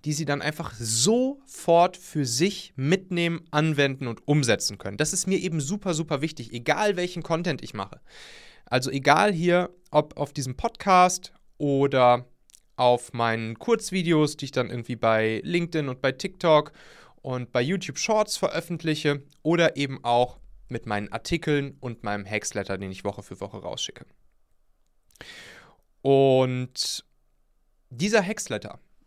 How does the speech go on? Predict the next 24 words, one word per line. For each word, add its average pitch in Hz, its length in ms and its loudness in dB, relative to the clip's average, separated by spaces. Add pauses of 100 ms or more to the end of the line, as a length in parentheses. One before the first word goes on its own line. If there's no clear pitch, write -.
(140)
der 131 120 0
kommt 202 500 -6
auch 156 240 2 (140)
immer 190 580 2
wirklich 190 800 -2
ganz, 180 640 2 (960)
ganz 180 280 4
von 180 220 0
mir 175 100 2
persönlich. 151 840 -4 (1400)
Es 135 160 -6
ist 156 140 -6
zum 165 120 -2
Beispiel 151 340 2
nicht 185 440 -2
so, 123 320 -2
dass - 220 -10
dieser 123 200 -4
Hacksletter 131 800 -2 (1400)
gebrandet 139 640 0
ist - 420 -4
im, 107 560 -6
im 107 120 -4
Machen-Design. 110 760 -2